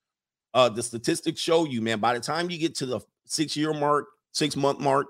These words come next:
you get post-move in clarity. She does too, but you realize real fast, "I need to get out of this situation." It's no bueno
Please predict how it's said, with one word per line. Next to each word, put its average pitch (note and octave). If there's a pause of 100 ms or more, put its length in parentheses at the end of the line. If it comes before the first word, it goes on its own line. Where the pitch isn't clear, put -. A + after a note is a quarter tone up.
you C3+
get A#2
post-move A#2
in G#2
clarity. C#2 (380)
She B3
does F3
too, A#2+
but G#2 (1080)
you G3+
realize C#3
real C#3+
fast, B2+
"I B2+
need D#3
to G#2+
get G2+
out F2
of D2+
this D2+
situation." C#2+
It's C#3
no G#2+
bueno F2+